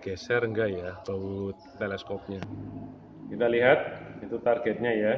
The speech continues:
tadi ya. Lima puluh tiga meter, tiga ribu P S I, klik grendel satu,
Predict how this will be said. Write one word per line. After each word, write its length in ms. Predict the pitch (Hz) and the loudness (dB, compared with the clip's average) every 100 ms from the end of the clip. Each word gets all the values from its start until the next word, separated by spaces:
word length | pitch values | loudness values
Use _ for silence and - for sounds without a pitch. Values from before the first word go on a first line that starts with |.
| - | 0
tadi 400 | 101 95 107 107 | -6 -4 0 2
ya. 80 | 107 107 - - - _ _ - - | 0 -2 -10 -20 -20 _ _ -16 -4
Lima 160 | 117 120 | 2 2
puluh 160 | 123 | 4
tiga 160 | 123 117 | 2 4
meter, 320 | 117 110 123 160 156 | 2 4 4 2 2
tiga 160 | 120 | 4
ribu 240 | 113 117 113 | 4 4 4
P 80 | |
S 160 | 117 101 120 | 4 4 0
I, 240 | 151 - - _ _ _ - _ - | -4 -6 -20 _ _ _ -20 _ 0
klik 160 | 143 | 2
grendel 320 | 135 113 110 | 4 4 4
satu, 480 | 110 107 123 123 - | 2 0 0 -2 -4